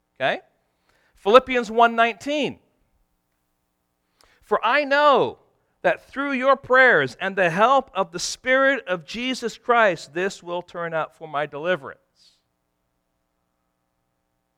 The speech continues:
And finally, First Peter one eleven. "Inquiring what person or time the Spirit of Christ in them was indicating when he predicted the sufferings of Christ and the subsequent glories."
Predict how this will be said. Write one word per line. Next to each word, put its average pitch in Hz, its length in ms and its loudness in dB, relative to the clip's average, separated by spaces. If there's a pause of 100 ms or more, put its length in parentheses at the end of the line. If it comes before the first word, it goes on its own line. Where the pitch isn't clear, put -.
(320)
And 117 100 -20
finally, 170 300 0
First - 280 -10
Peter 147 240 -10
one 123 200 -8
eleven. 120 340 -4 (960)
"Inquiring 208 540 0
what 196 180 -4
person 196 400 -6
or 147 120 -6
time 180 360 -2
the 147 100 -14
Spirit 196 440 -4
of - 120 -12
Christ 190 520 -2
in 226 300 -8
them 160 340 -4 (220)
was 165 340 -2
indicating 160 800 -8
when 143 140 -8
he 190 340 -16
predicted 156 500 -14
the 127 80 -20
sufferings 156 500 -10
of 123 120 -20
Christ 127 420 -4 (500)
and 117 140 -14
the 117 60 -18
subsequent - 640 -16
glories." 123 400 -4